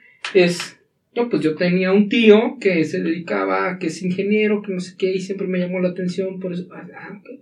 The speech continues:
Entonces, si se dan cuenta, siempre hay alguien, ¿no? O siempre hay alguien en tu entorno, mejor dicho, que te ayuda a tomar esas decisiones, ¿no?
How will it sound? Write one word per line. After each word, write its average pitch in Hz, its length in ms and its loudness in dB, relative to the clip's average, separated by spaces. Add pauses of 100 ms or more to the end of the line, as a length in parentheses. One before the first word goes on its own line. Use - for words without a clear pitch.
(260)
Entonces, 196 320 -2
si 202 140 0
se 208 120 -2
dan 269 220 0
cuenta, 277 400 2 (600)
siempre 226 420 2
hay 240 100 4
alguien, 208 420 8 (120)
¿no? 196 280 -8
O 156 60 -10
siempre 185 340 -8
hay 196 100 -4
alguien 208 320 2
en 175 120 -4
tu 175 80 -8
entorno, 190 300 -4
mejor 180 260 -8
dicho, 180 240 -8 (640)
que 156 140 -4
te 165 120 -2
ayuda 196 360 2
a 151 100 -6
tomar 156 280 -6
esas 180 240 -12
decisiones, 147 640 -12
¿no? 185 100 -16